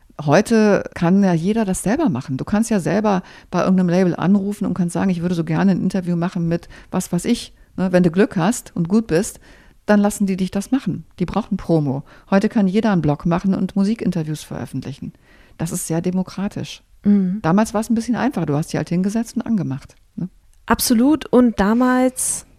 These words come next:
Speaker 2: hatten die Moderatoren, die die Musiker auch interviewt haben, noch,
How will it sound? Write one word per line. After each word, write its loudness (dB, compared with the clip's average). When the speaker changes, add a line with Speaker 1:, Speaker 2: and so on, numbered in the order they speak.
Speaker 2:
hatten 0
die 6
Moderatoren, 0
die -2
die 2
Musiker 2
auch -4
interviewt 0
haben, 2
noch, 4